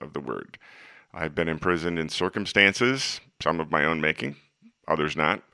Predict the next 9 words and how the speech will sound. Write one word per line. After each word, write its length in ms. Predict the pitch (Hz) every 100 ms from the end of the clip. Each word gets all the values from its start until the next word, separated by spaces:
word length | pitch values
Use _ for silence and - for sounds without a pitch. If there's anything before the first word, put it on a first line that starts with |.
| - - - - - _ _
I 200 | 110 117
have 300 | 117 117 107
been 280 | 98 110 107
imprisoned 840 | 90 101 - 120 113 113 101 95 92 _ -
to 300 | 110 95 90 - - _ -
addictive 480 | 104 95 117 - 95
behaviors 720 | 95 104 104 104 107 104 95
and 240 | - 82
indulgent 640 | 78 67 85 95 95 95